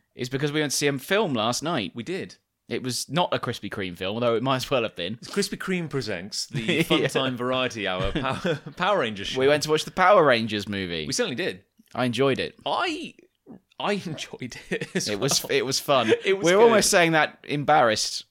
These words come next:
Speaker 1: or like we shouldn't be saying it.
Speaker 2: I think we felt at the time like, "We shouldn't be enjoying this. Like, this should be"
Speaker 1: I enjoyed it very much.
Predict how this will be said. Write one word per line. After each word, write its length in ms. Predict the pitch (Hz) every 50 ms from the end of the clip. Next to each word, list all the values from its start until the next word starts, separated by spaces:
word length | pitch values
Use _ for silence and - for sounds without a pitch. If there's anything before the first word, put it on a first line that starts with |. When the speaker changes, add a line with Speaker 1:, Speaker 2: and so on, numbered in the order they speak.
| _ 107
Speaker 1:
or 100 | 107 117
like 180 | 123 123 - 120
we 60 | 120
shouldn't 280 | - - 135 131 123
be 80 | 117 117
saying 380 | - - 131 131 117 101 95 87
it. 180 | 85 - - _ - - -
Speaker 2:
I 40 | 165
think 140 | - 208 208
we 40 | 196
felt 180 | - 190 175 127
at 60 | 123
the 40 | 135 - -
time 200 | 160 165 139 110
like, 260 | 98 104 101 - _ _ _ _ _ _ _ _ _ _ _ _ _ _ _ - - -
"We 100 | 285 294
shouldn't 240 | - 339 349 349
be 100 | 339 330
enjoying 420 | 311 294 - 339 320 285 226 - -
this. 320 | - 117 - - - - -
Like, 180 | 156 139 139 135
this 120 | - 160 -
should 320 | - - 214 202 170 185 -
be" 60 | 107
Speaker 1:
I 80 | 113 113
enjoyed 300 | - 127 123 - - 110
it 60 | -
very 160 | 90 92 85
much. 320 | 80 76 73 71 - -